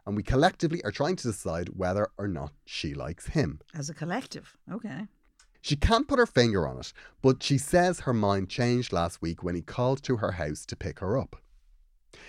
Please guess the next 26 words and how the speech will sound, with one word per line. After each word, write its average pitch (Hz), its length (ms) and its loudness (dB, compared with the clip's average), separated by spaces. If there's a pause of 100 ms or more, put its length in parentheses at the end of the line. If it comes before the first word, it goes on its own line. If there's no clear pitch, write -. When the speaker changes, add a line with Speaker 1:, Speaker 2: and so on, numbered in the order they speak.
(180)
Speaker 1:
She 135 160 -2
said 202 360 6 (160)
she - 140 4
heard 214 240 4
his - 100 -4
car 104 240 2
pulling 156 280 2
up 107 100 -4
outside 87 420 -2 (220)
and 104 100 -4
she 120 100 -2
got 185 180 4
her 180 80 4
bag 92 340 2
and 92 140 -6
walked 95 260 0
out 85 160 -4
her 95 80 -8
front 82 240 -10
door. 69 240 -6 (480)
She - 160 2
met 190 180 6
him 233 200 0
on 131 100 4
her 117 100 4
driveway, 92 540 2